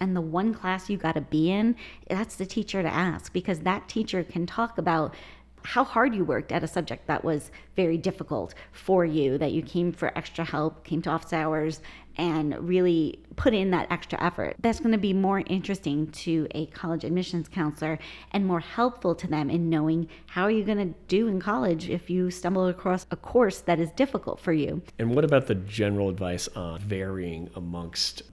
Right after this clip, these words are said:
Speaker 2: the academic subjects? Let's say I'm a stem student going to engineering school. Should I ask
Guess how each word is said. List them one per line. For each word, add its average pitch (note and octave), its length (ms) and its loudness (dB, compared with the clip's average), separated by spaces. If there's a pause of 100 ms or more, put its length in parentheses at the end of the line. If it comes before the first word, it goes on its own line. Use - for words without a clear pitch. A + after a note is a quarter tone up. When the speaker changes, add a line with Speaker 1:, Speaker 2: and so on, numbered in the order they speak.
Speaker 2:
the F2+ 160 -8
academic E2 400 -12
subjects? - 580 -10 (460)
Let's G2+ 240 -6
say F2+ 500 -2
I'm F2+ 340 -8 (140)
a A2 80 -8
stem G#2+ 540 -4
student B2+ 500 -4
going G2 580 -6 (120)
to - 120 -6
engineering A#2+ 460 -2
school. C3+ 400 -2
Should A2 160 -8
I D2+ 120 -8
ask - 460 -10